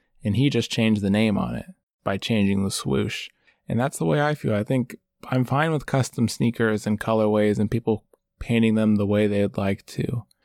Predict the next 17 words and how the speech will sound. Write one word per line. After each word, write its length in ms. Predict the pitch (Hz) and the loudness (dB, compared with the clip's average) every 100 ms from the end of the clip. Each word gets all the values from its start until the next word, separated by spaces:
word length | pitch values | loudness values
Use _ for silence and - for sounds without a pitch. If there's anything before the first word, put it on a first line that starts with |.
| _ - | _ -10
Shout 280 | - 104 | -4 0
out 140 | 104 - | 0 0
to 80 | 107 | 0
Malcolm 360 | 101 104 110 | 0 0 -2
Garrett, 340 | 104 113 123 110 | 0 2 2 0
a 60 | |
guest 320 | 92 101 - | -2 -4 -2
on 80 | 123 | -2
the 80 | 104 | -2
podcast 480 | - 101 107 98 - | -2 -4 -4 -4 -4
a 60 | |
while 240 | 117 104 107 | -2 0 0
ago, 200 | 107 110 _ _ _ | 0 -2 _ _ _
who 80 | 135 | 0
does 220 | 127 - | 0 -2
fabulous 680 | _ 120 120 139 139 135 | _ -2 0 0 0 -2
colorways 680 | - 143 151 - - 143 - | -4 -2 0 -2 -6 -10 -18